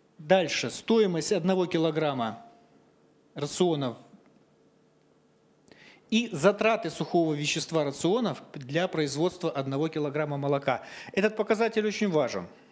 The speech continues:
Он добавляется, он хар-, характеризует, насколько правильно соптимизирован рацион. А, простой пример. Можно производить, условно, литр молока, затрачивая шестьсот грамм сухого вещества рациона,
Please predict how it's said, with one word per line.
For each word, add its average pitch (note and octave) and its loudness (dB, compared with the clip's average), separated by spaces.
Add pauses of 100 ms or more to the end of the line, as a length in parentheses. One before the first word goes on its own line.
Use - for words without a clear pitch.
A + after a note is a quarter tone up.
(220)
Он F3 0
добавляется, E3+ 2 (100)
он F3 0
хар-, F#3 0 (200)
характеризует, F3 0 (240)
насколько F3+ 2
правильно E3+ 0
соптимизирован E3+ 0
рацион. F3+ 0 (1120)
А, D3 4
простой F#3+ 2
пример. G3+ 2 (160)
Можно E3+ 2
производить, E3 0 (380)
условно, D#3 2
литр F3 2
молока, D#3+ 0
затрачивая C3+ 0 (220)
шестьсот E4 0
грамм E3+ 2
сухого D#3+ 0
вещества C#3 -2
рациона, A2 -4